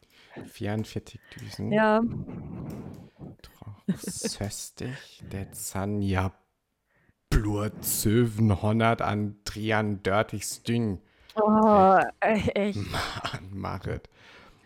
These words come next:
Speaker 1: An ich
Speaker 2: Aber
Speaker 1: ha
Speaker 2: ich ha ja auch noch,
Speaker 1: Ja?
Speaker 2: ich ha ja auch noch, äh,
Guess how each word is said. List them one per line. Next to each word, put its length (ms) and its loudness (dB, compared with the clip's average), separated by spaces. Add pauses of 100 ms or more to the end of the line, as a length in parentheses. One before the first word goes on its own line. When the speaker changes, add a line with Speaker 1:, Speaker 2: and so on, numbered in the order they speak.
(420)
Speaker 1:
An 160 -2
ich 200 -4
Speaker 2:
Aber 160 8
Speaker 1:
ha 120 8
Speaker 2:
ich 180 0
ha 140 6
ja 220 6
auch 80 -4
noch, 240 2 (800)
Speaker 1:
Ja? 200 -2 (100)
Speaker 2:
ich 200 0
ha 120 6
ja 280 4
auch 140 -4
noch, 260 2
äh, 640 4